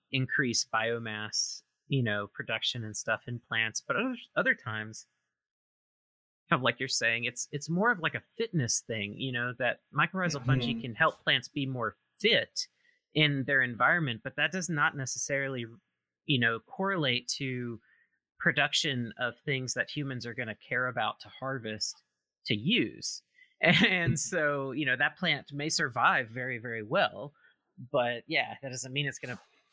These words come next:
Speaker 1: increase resin production or, you know, other things that you might be interested in. I think that's the distinction I don't really hear many people making.
Speaker 2: I think I, I, I most like to point out the idea that, um,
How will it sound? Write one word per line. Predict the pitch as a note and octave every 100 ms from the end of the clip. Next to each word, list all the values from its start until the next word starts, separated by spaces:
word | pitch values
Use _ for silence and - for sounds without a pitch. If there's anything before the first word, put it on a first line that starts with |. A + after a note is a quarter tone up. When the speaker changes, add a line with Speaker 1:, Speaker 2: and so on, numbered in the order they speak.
| -
Speaker 1:
increase | D3+ - A#2 -
resin | A#2 A#2 A2+
production | B2 A2 - - A#2 A2+
or, | G#2+ A2 G#2+ G#2+ G#2+ - -
you | B2
know, | G#2+ G#2 A2+ -
other | B2 A#2 -
things | G#2+ G#2 -
that | G#2+ G#2
you |
might | G#2 G#2
be | - G#2
interested | A2 A2 - G#2
in. | G#2+ G#2
I | A2+ B2+
think | C#3+
that's | C#3 C3+ -
the | B2+ A#2+ - - - -
distinction | - D3 C3 - A#2
I |
don't | B2 A#2
really | A2+ G#2
hear | A#2+ A2+
many | A2 G#2+
people | - A#2+ A2 G#2 - _ _ _
making. | - A2 G#2+ G#2 G2 G2 G#2+ _ _ _ _ _ _ _ _ _ - - - -
Speaker 2:
I | C#3
think | C#3 D3+ C#3
I, | B2 A#2+ A2+ -
I, | - - B2+
I | B2+
most | C3+ C#3+ -
like | C3 C3
to | - B2+ A2+ -
point | - C3+ B2+
out | A#2+ A2+
the | C3+ B2+
idea | A#2+ A#2 A#2+ A#2+ A2+
that, | A#2+ A2+ A2+ A#2+
um, | A2+ A2 G#2+ A#2+